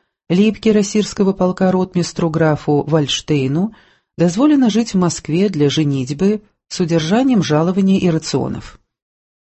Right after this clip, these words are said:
Ротмистр этот теперь в Петербурге,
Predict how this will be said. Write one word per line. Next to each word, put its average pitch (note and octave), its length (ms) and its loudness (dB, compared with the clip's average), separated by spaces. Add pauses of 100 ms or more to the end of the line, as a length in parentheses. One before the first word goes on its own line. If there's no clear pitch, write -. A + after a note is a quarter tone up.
(120)
Ротмистр E3+ 640 0
этот F3+ 380 0
теперь E3 360 -4
в - 80 -16
Петербурге, C3+ 800 -6